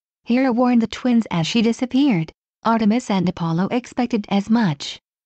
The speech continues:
Poseidon sent a grin at his nephew and niece as they walked over. "Zeus didn't choose that decision simply because he was kind, you know?"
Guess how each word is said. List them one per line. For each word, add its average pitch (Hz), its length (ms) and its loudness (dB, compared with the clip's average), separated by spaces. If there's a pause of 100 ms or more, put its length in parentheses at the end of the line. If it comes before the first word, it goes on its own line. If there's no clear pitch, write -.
(160)
Poseidon 214 460 0
sent 196 260 0
a 160 60 -2
grin 208 280 0
at 175 160 -2
his 156 240 -4
nephew 220 340 0
and 202 160 4
niece 254 280 0
as 214 100 -6
they 269 160 0
walked 247 320 0
over. 220 280 0
"Zeus 220 300 -2
didn't 240 280 4
choose 220 320 0
that 175 160 -4
decision 269 560 0
simply 294 420 0
because 240 380 0
he 220 120 0
was 214 180 0
kind, 294 360 0
you 226 80 4
know?" 202 380 0